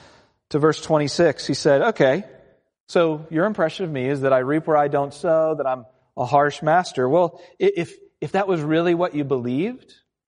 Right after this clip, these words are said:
then you would have acted differently. You would have actually invested it, so I could at least get some interest, if that's really who you believe I am. But, but I think he calls his bluff, where he says, "You,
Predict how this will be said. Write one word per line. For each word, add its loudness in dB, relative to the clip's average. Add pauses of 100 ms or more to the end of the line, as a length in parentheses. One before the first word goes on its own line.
(280)
then -4
you 0
would 0
have -2
acted -4
differently. -14 (960)
You 0
would 2
have 4
actually -4
invested -6
it, -16 (680)
so -2
I 2
could -4
at -4
least -4
get 0
some -4
interest, -4
if -4
that's 0
really 0 (460)
who 0
you 0
believe 2
I 4
am. 0
But, 0 (320)
but 2
I 4
think -2
he -2
calls 2
his -4
bluff, 0 (960)
where 0
he 0
says, 2
"You, 0